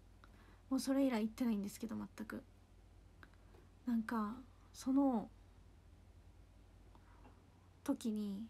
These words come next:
他はもう全部完璧にしたつもりだったんです。そう。でも、ネイルだけ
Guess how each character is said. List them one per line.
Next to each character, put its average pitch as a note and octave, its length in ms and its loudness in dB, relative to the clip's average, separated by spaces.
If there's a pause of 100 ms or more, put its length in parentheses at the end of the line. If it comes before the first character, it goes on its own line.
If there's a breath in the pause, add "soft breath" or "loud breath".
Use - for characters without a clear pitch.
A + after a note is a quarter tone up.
(1800)
他 E4+ 280 4
は F4+ 180 6
も B3+ 120 6
う A3+ 40 4
全 C#4 220 8
部 C#4 80 6
完 B3+ 260 0
璧 A3+ 180 2
に A3+ 140 4
し - 80 -6
た A#3 180 -4 (140)
つ - 140 -2
も C4 100 4
り B3 100 2
だ A#3+ 60 0
っ A3+ 60 -2
た G#3+ 160 -8
ん G3+ 60 -4
で G3+ 60 -6
す。 - 220 -16 (1200 soft breath)
そ - 200 -6
う。 A#3+ 60 -4 (1300)
で C4+ 80 2
も、 A#3 380 4 (1700 soft breath)
ネ E4+ 200 6
イ - 20 4
ル E4+ 100 6
だ E4 140 8
け C4+ 460 4